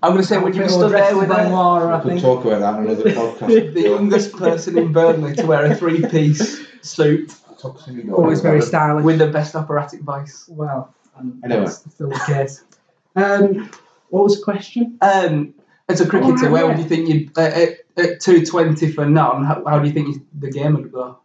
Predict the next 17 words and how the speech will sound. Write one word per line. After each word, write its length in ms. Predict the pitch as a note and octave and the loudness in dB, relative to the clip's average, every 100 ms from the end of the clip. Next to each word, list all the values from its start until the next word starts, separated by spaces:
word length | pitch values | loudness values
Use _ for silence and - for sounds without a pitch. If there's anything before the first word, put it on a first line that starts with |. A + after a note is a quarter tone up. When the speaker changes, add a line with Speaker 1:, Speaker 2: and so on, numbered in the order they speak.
| F#3+ | -10
Speaker 2:
Uh, 120 | G3 | -6
well, 200 | G3 A3 G#3 | 0 2 2
you'd 140 | G#3 | 2
expect 460 | G#3 - A3+ A3 - | -2 -4 -6 -6 -6
to 320 | F#3+ F3+ - - | -6 -6 -8 -8
rack 240 | G#3 - | -6 -2
'em 80 | G3+ | -2
up 200 | G#3 G#3 | -2 -4
and, 260 | F#3+ F#3+ F#3+ | -6 -4 -2
um, 480 | F#3 F#3+ F#3 F3+ - _ _ - | -4 -4 -4 -6 -12 _ _ -6
bowl 240 | F#3 F#3 G3+ | -4 -2 0
'em 80 | |
out, 120 | A#3+ G#3 | 0 0
wouldn't 160 | B3 | 0
you? 160 | G#3 D3+ D3 | -2 -2 0
Speaker 1:
Yeah. 200 | C4 - _ _ G#3 | 0 -2 _ _ -10
Speaker 2:
Definitely. 420 | G3+ G#3 B3+ D3+ | -6 -2 -2 -2